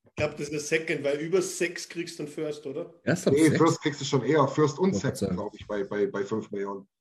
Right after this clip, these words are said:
Speaker 3: Da gibt's aber eine Tabelle, die können wir gerne mal posten. Die ist ganz klar definiert, äh, wie das gestaffelt ist. Ja, ich glaub, ab,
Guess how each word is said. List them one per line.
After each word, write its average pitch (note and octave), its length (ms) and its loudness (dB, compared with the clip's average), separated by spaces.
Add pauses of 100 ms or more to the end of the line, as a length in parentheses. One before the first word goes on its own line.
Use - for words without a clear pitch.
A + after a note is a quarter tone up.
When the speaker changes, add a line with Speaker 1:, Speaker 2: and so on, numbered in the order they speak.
(400)
Speaker 3:
Da D#3 60 -2
gibt's E3 220 4
aber D#3 140 8
eine D3 120 8
Tabelle, D3 340 8
die D3 120 6
können C#3+ 180 6
wir C#3 80 4
gerne C#3+ 220 2
mal C3+ 160 4
posten. D3+ 640 -2 (100)
Die A#2+ 80 -4
ist A#2+ 160 -6
ganz C3+ 220 0
klar C3 240 2
definiert, D3+ 520 -2 (440)
äh, B2 60 -2 (200)
wie C3 80 2
das C3 140 -4
gestaffelt D3 480 -2
ist. D#3 260 -4
Ja, C3+ 220 0
ich C3 120 -4
glaub, B2+ 320 -4
ab, D#3+ 220 0